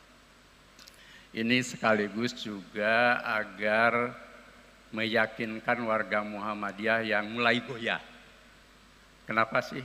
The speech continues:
tidak kompromi saja? Seperti tawaran Pak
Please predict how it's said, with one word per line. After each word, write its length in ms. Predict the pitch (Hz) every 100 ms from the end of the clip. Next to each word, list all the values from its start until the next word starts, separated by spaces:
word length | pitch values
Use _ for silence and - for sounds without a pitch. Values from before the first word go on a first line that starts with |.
| 131
tidak 320 | 113 101 208 -
kompromi 560 | 110 107 - 110 110
saja? 600 | 101 123 95 117 113 92 - - - - - - - - -
Seperti 720 | - - 110 98 - 120 127 127
tawaran 560 | 107 107 107 117 113
Pak 200 | 110 110